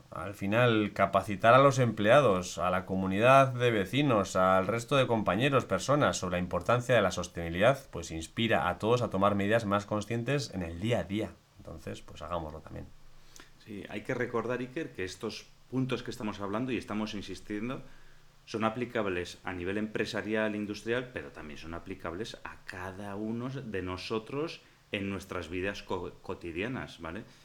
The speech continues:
Speaker 2: Y, y el aplicarlo o no aplicarlo va a ser la diferencia de que se reduzca o no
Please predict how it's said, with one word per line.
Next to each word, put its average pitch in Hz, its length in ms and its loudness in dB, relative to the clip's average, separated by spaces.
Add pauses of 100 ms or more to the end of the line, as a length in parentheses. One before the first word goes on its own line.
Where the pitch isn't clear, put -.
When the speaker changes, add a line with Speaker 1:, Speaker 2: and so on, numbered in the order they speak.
(200)
Speaker 2:
Y, 104 420 -4 (220)
y 120 180 -4
el 107 140 -2
aplicarlo 123 720 -2
o - 20 0
no 170 100 -2
aplicarlo 156 500 -2
va 151 60 0
a 120 60 -2
ser 139 160 -6
la 127 160 0
diferencia 123 640 -4
de 117 100 -6
que 101 160 -6
se 101 160 -2
reduzca 113 500 -4
o 120 120 -2
no 170 280 -6